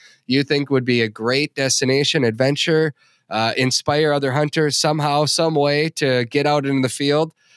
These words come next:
then we want to hear from you. We may join you in the field this season, the woods, the field, wherever it is that you chase upland birds. Um, we wanna share your stories. So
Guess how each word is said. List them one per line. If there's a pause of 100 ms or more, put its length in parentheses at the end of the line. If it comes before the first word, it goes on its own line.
(140)
then
we
want
to
hear
from
you.
We
may
join
you
in
the
field
this
season,
the
woods,
the
field,
wherever
it
is
that
you
chase
upland
birds. (480)
Um, (520)
we
wanna
share
your
stories. (160)
So